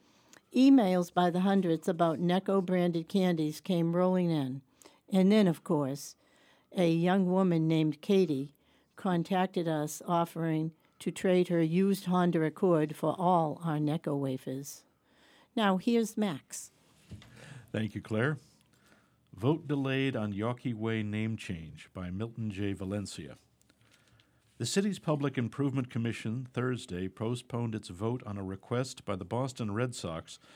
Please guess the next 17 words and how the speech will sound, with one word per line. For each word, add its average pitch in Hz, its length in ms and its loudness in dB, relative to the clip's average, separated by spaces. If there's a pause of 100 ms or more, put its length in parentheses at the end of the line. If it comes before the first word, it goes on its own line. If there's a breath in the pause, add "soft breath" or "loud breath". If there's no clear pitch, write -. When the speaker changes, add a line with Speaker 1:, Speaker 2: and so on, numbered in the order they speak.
(260 soft breath)
Speaker 2:
to 113 80 -8
remove 113 540 -2
the 117 100 -2
name 110 320 -2
of 95 100 -6
former 123 460 -4
Red 107 240 -4
Sox 104 460 -6
owner 98 260 -6
Tom 113 400 -6
Yawkey 101 560 -6 (260 soft breath)
from 104 180 -6
the 95 60 -6
street - 480 -6
alongside 104 640 -8
Fenway 101 380 -6
Park 98 500 -6